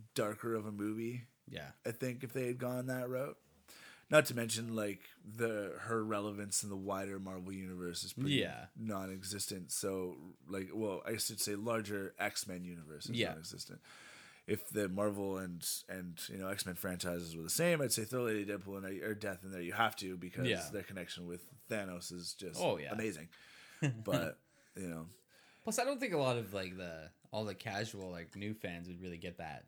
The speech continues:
Speaker 2: They wouldn't
Speaker 1: No.
Speaker 2: really. It's
Speaker 1: No.
Speaker 2: something that they wouldn't even appreciate. They'd be, "What the fuck?" <laughs>
Speaker 1: Yeah, it's true.
Speaker 2: That's weird. They just went dark for no reason.
Speaker 1: Yeah,
Speaker 2: No,
Speaker 1: super.
Speaker 2: there's reasoning to it.
Speaker 1: Yeah,
Speaker 2: <laughs>
Speaker 1: yeah.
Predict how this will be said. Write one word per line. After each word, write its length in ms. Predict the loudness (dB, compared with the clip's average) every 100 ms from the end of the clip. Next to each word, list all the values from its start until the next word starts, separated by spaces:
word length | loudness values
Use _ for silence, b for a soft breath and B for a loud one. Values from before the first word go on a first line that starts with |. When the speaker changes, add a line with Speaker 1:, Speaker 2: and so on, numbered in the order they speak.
| _ _ -16
Speaker 2:
They 80 | -8
wouldn't 200 | -4 -4
Speaker 1:
No. 60 | -4
Speaker 2:
really. 220 | -10 -14 -18 -4
It's 220 | -2 2
Speaker 1:
No. 40 | 2
Speaker 2:
something 200 | 2 0
that 140 | -2
they 100 | -2
wouldn't 220 | -4 -6 -8
even 180 | -10 -12
appreciate. 460 | -12 -10 -10 -10
They'd 80 | -12
be, 80 | -14
"What 120 | -14
the 80 | -14
fuck?" 180 | -16 -18 -20 _ -8
<laughs> 120 | -4 0
Speaker 1:
Yeah, 360 | 4 6 6
it's 260 | 2 0 2
true. 240 | 0 -2 -2
Speaker 2:
That's 180 | -4
weird. 240 | -4 -2 0
They 80 | -2
just 100 | 0
went 140 | 0
dark 240 | 2 0 0
for 120 | 0
no 80 | 2
reason. 360 | 2 0 2
Speaker 1:
Yeah, 80 | 2
Speaker 2:
No, 40 |
Speaker 1:
super. 380 | 6 8 8 8
Speaker 2:
there's 300 | 8 8 8
reasoning 380 | 6 4 4 2
to 180 | 2 2
it. 100 | 10
Speaker 1:
Yeah, 200 | 12 12
Speaker 2:
<laughs> 40 | 12
Speaker 1:
yeah. 220 | 10 10